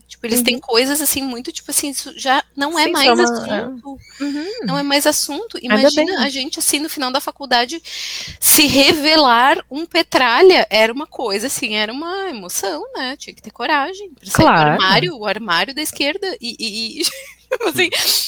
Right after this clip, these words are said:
Speaker 1: não são
Speaker 2: Uhum.
Speaker 1: mais questões. Não são mais, eles são muito diferentes, tanto no jeito de aprender, na, na questão cognitiva, mas a questão com identidade de gênero, sexualidade e autoridade já é outra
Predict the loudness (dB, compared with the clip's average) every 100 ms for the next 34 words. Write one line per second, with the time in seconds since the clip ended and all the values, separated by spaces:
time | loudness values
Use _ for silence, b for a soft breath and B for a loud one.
0 | B B B B B -8 -6 0 0 0
1 | -2 -2 -2 -4 -6 -10 -10 -14 -14 -18
2 | _ _ _ _ _ -12 -6 -6 -6 -8
3 | -6 -6 -4 0 0 0 -4 -6 -12 -14
4 | -16 -8 -4 -4 -4 -6 -6 -8 -12 -12
5 | -14 -14 -16 -10 -8 -4 -4 -4 -10 -14
6 | -10 -8 -10 -10 -12 -12 -14 -16 -16 -18
7 | -14 -4 -2 -2 -2 -6 -8 -2 -2 -2
8 | -8 -18 B B B B B B _ _
9 | -14 -12 -12 -14 -16 _ _ _ -10 -8
10 | -6 -4 -2 -4 -8 -10 -8 -6 -6 -4
11 | -2 -2 -4 -6 -4 -4 0 2 2 0
12 | -4 -4 2 2 0 -6 -6 -2 2 2
13 | 2 0 -8 -2 0 0 -4 -10 -12 -14